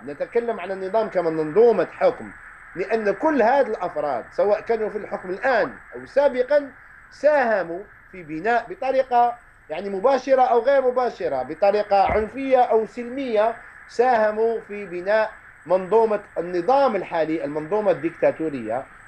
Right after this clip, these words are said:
التي لا تسمح للجزائريين أن ينتخبوا بحرية رئيسهم، لا تسمح للجزائريين ينت-، أن ينتخبوا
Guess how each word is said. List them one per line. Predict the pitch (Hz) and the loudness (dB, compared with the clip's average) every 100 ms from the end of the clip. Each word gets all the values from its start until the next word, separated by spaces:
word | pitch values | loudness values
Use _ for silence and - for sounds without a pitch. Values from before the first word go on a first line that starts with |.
| - | -2
التي | 269 262 247 269 | 2 2 2 0
لا | 311 | 0
تسمح | 254 233 143 117 | 2 -6 -8 -14
للجزائريين | 180 226 247 233 240 208 165 131 113 - - - 170 | -12 -8 -4 -2 -4 -6 -8 -4 -4 -6 -14 -8 -4
أن | 208 | -2
ينتخبوا | 226 240 226 214 214 214 - - - 190 | 0 0 -2 -4 -4 -4 -8 -16 -4 -2
بحرية | - 247 240 208 123 | 2 2 2 0 0
رئيسهم، | 135 190 254 240 180 135 147 | 2 0 0 -2 -2 -2 0
لا | 247 | 0
تسمح | 254 226 233 | 0 -6 -10
للجزائريين | 220 220 220 226 233 233 175 | -10 -4 -2 0 -2 -2 -2
ينت-، | 170 196 190 | -2 -2 -2
أن | 190 202 | -2 0
ينتخبوا | 220 233 226 220 233 233 | 2 0 0 2 4 2